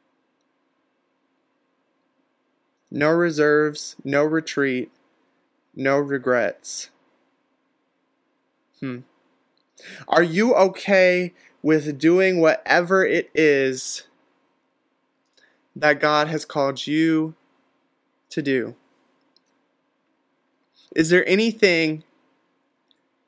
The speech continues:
outside of the realm of the worthiness of God <laughs> that you're willing to give up?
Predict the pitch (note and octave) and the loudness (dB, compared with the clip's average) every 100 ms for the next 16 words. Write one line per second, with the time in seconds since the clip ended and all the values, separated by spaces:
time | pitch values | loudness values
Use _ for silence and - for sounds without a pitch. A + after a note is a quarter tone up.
0 | _ _ _ _ _ _ _ D#3+ F3+ - | _ _ _ _ _ _ _ 0 0 0
1 | F#3+ F3+ F#3+ E3+ D#3+ D3 D#3 E3 D#3+ C#3+ | 2 2 2 0 0 0 0 2 2 0
2 | C3 C3+ _ _ _ _ _ _ _ - | -4 -12 _ _ _ _ _ _ _ -6
3 | D3 C#3 D3 C#3+ D3+ D3+ D3+ D3 - C3 | -4 0 2 2 0 0 -2 -4 -6 -2
4 | C#3 C3+ B2+ A#2 C3+ - _ _ _ - | 0 2 0 -2 -6 -16 _ _ _ -20
5 | - - _ _ - - _ D#3 B2+ D3 | -18 -18 _ _ -20 -20 _ -2 0 0
6 | D#3 D3+ D3+ D3+ C#3 C3 D3 _ _ _ | 0 0 0 -2 -4 -6 -12 _ _ _
7 | _ _ _ _ _ - C#3+ C#3+ B2+ A#2+ | _ _ _ _ _ -10 -4 -2 0 0
8 | A2 | -2